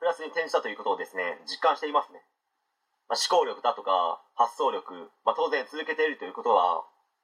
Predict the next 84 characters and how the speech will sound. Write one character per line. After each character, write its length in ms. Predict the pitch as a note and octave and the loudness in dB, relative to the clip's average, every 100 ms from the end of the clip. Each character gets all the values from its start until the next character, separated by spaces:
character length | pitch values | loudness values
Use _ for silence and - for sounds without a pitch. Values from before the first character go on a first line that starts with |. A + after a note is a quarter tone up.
| _ _ _ | _ _ _
継 180 | - A#2 | -2 0
続 180 | D#3 | -2
力 160 | C#3+ - | -4 -8
も 40 | G2+ | -8
身 120 | A2+ | -8
に 60 | |
つ 100 | - D3 | -4 -4
い 40 | |
て 80 | G#2 | 0
い 60 | |
ま 100 | G2 | 0
す 120 | - - | 0 -2
し、 340 | F#2+ F2+ E2 _ | -12 -12 -16 _
本 200 | D#3+ D#3 | -2 0
当 140 | C#3+ C#3 | 2 2
に 260 | B2 E2 - _ - | 0 -8 -14 _ -8
計 220 | - C#3 | 2 2
り 60 | |
知 120 | C3 C3 | 0 -10
れ 80 | |
な 100 | G2 | -10
い 60 | E2+ | -12
で 80 | E2 | -16
す。 160 | _ _ _ _ _ _ _ _ _ _ _ _ _ | _ _ _ _ _ _ _ _ _ _ _ _ _
ま 80 | A2+ | 2
あ、 20 | |
学 180 | - - | 4 4
校 100 | G3 | 0
の 80 | G3+ | 0
勉 180 | G3+ F#3+ | -2 -2
強 120 | F#3 | -4
を 40 | |
必 180 | E3+ D#3+ | -4 -8
死 80 | - | -4
に 40 | F3+ | 0
な 80 | |
っ 60 | F3+ | 0
て 80 | - | 2
頑 160 | B2 | 2
張 80 | C#3 | 2
っ 40 | C#3+ | -2
て 60 | |
も 60 | F#2+ | -8
で 100 | F#2 | -12
す 80 | - | -8
ね、 240 | F#2 E2+ | -6 -6
こ 120 | - | -4
ん 40 | C#3+ | 0
な 100 | D3+ | 0
に 80 | C#3+ | 2
多 120 | C3 | 0
様 100 | C#3+ | 2
な 100 | C#3+ | 0
力 280 | - D3 G2+ | 2 2 2
を 120 | F#2+ | -2
身 100 | A#2 | -8
に 80 | C3+ | -6
つ 60 | |
け 100 | - | -4
る 60 | - | -4
こ 100 | - | -4
と 80 | G2 | 2
は 260 | F2+ F2 - _ - | 2 2 -6 _ -10
で 80 | |
き 100 | - | -2
な 100 | C3+ | -2
い 40 | F2 | -2
で 80 | E2 | -6
す。 160 | _ _ _ _ _ _ _ _ _ _ _ | _ _ _ _ _ _ _ _ _ _ _
ま 80 | A#2+ | 6
あ、 40 | |
学 180 | B2+ B2+ | 6 6
校 100 | G#3 | 0
の 80 | G3 | 2
勉 160 | F#3+ | 0
強 120 | - | -2
を 20 | F3 | 0
頑 180 | E3 | 2
張 80 | E3+ | 2
れ 60 | C#3+ | -2
ば 80 | G#2 | -8
で 80 | |
す 100 | - | -14
ね、 320 | G2 F#2+ F2+ | -10 -8 -10